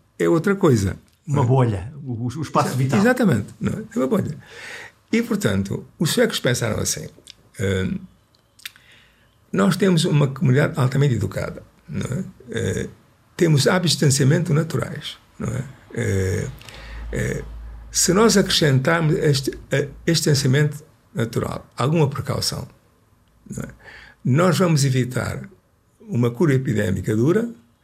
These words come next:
Speaker 1: e vamos beneficiar, não é, do nível de transmissão suficiente para ir criando imunidade do grupo."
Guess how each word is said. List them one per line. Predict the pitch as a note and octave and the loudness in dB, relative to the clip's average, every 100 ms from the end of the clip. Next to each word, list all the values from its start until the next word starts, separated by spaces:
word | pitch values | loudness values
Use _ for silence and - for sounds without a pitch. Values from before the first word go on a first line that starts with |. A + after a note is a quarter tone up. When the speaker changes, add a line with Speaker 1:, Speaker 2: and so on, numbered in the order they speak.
| _ - _ _ _ B2+ | _ -20 _ _ _ 2
Speaker 1:
e | |
vamos | B2+ E3+ D3 | 4 4 4
beneficiar, | D#3+ D#3+ - F3 E3 F#3+ G#3 - - | 4 4 2 2 4 2 0 -6 -8
não | B2 A#2 | -4 -2
é, | C3 - - _ _ - | -2 -4 -10 _ _ -2
do | B2 | 2
nível | D#3+ G3+ F3+ | 4 6 4
de | D#3+ | 4
transmissão | D3 C3+ B2 | 2 4 2
suficiente | - B2+ - - D#3 F3+ F#3 | 0 -2 -2 0 2 2 2
para | F#3 D#3+ | 2 2
ir | F3+ | 2
criando | F3+ D#3+ D3 D#3 E3+ F#3+ E4+ | 0 2 4 2 0 -2 -4
imunidade | C4 D3+ D3 D#3 | 0 2 4 2
do | D3 | -2
grupo." | G2 - | -4 -8